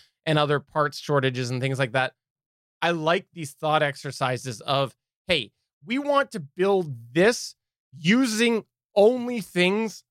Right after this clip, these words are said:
from here." And I think it, it's a good thought exercise to maybe look at what sort of parts manufacturers or what companies can be tapped in order to overcome some of these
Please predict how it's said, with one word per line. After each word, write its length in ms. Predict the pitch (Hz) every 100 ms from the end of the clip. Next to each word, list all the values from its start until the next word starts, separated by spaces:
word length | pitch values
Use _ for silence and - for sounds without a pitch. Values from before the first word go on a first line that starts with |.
| _ _ 180
from 240 | 190 170
here." 580 | 139 160 170 117 92 - _ _ _
And 420 | 175 180 180 180 175 _ _ _ _ _ -
I 100 | 180
think 220 | 180 247
it, 140 | 269 254
it's 180 | 233 190
a 60 | 220
good 360 | 147 196 190 -
thought 260 | 185 180
exercise 640 | 190 185 185 156 175 170 -
to 80 | 156
maybe 560 | 156 175 196 202 208
look 340 | 185 160 180 196
at 140 | 160
what 360 | 143 135 170 -
sort 280 | - 196
of 240 | 190 170 143 _ _ _ _ _ -
parts 240 | 185 190
manufacturers 840 | 180 180 175 143 170 170 170 170
or 260 | 170 170 156
what 440 | 131 131 151 190 _ _ _
companies 600 | - 180 185 180 175 143 - _ _ -
can 360 | 175 196 202
be 220 | 180 185
tapped 540 | 143 - 143 165 - - _ _ _ _ 185
in 180 | 180
order 320 | 180 180 185 165
to 140 | - -
overcome 580 | 185 175 180 - 185 175
some 220 | - 165
of 100 | 143
these 180 | 156